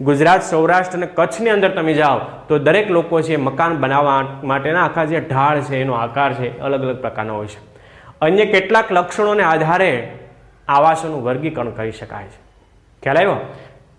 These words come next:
કદ, આકાર, દેખાવ કે અન્ય કેટલાક લક્ષણો. આપણે એક ગુજરાત અને ભારતભરની અંદર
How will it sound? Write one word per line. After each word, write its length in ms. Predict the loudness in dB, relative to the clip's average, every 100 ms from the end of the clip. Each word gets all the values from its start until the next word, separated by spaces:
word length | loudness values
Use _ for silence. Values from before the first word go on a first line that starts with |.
| _
કદ, 280 | 2 4 4 -4 -14 -10 -2
આકાર, 520 | 0 2 2 2 0
દેખાવ 500 | -2 2 2 2 -2
કે 80 | -4
અન્ય 240 | 0 0
કેટલાક 360 | 0 2 2 2
લક્ષણો. 320 | 0 0 -4 0
આપણે 220 | 2 2
એક 180 | 2 0
ગુજરાત 760 | 2 2 4 4 2 -6 -6
અને 160 | -2 -2
ભારતભરની 800 | -2 -2 0 0 -2 0 0 2
અંદર 260 | 2 0